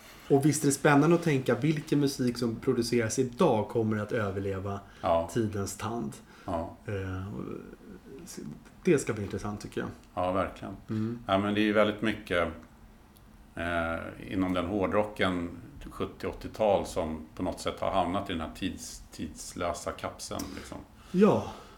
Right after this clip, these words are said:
Speaker 2: Och jag vet inte om det har med produktion till viss del att göra. Att, att det, det är inte s-, det är
Speaker 1: Nej.
Speaker 2: ganska så analogt och, eh, producerat på ett sånt sätt där, som är, inte är så kopplat till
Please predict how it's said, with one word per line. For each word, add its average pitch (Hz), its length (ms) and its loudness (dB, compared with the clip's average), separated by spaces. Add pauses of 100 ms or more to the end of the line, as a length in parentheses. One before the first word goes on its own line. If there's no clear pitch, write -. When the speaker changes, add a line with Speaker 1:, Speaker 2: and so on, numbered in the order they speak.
(520)
Speaker 2:
Och 82 420 -6 (680)
jag 110 120 0
vet 117 140 -2
inte 95 260 0
om 92 180 0
det 92 120 0
har 90 280 2
med 90 140 -2 (140)
produktion 95 840 -4 (560)
till - 100 -6
viss 80 160 -8
del 82 160 -6
att 85 80 -2
göra. 82 260 -2
Att, - 600 -12
att - 200 -14
det, 85 200 -8 (480)
det 98 140 -6
är 87 40 -4
inte - 220 -10
s-, - 240 -12
det 90 200 0
är 87 40 0
Speaker 1:
Nej. 95 120 -4
Speaker 2:
ganska 92 260 -6
så - 120 -8
analogt 87 680 -4
och, 78 340 -8 (920)
eh, 78 180 -8 (180)
producerat 87 460 -2
på - 60 -8
ett - 60 -14
sånt - 360 -8
sätt - 400 -4
där, 80 380 -6
som 80 220 -6
är, 80 260 -4 (340)
inte 85 260 -6
är 80 40 -6
så 80 120 -10
kopplat 80 360 -6
till - 80 -10